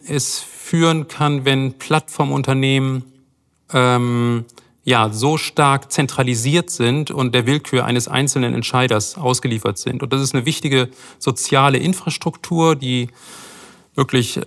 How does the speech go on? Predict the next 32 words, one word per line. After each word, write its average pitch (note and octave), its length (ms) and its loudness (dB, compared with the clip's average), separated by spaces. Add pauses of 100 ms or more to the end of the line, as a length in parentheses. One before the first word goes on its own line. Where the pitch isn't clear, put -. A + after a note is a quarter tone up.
(320)
im C3 200 0
kommunikativen C3+ 680 0
Bereich, C3+ 680 2
im C3+ 80 -4
sozialen C3+ 440 0
Bereich, B2+ 680 0
äh, B2+ 200 -2
extrem - 800 0
große C3+ 400 0
Auswirkungen C3 540 0
hat C3+ 280 -2
und B2+ 640 -4
jetzt C#3+ 280 0
der B2 100 4
Willkür C3 400 0
eines B2 300 0
einzelnen, A#2+ 640 0 (580)
äh, A#2+ 200 2
Menschen B2+ 580 0
ausgeliefert B2+ 720 2
ist. - 260 -6
Und B2+ 440 -4 (240)
da D#3 540 2 (180)
ähm, C3+ 640 2
glaube C#3+ 280 4
ich, - 180 -6
wird C#3 440 -6
Politik D3 520 -2
und C#3 140 -2
Gesellschaft C3+ 600 0
bewusster C#3 480 0
werden, C3+ 420 2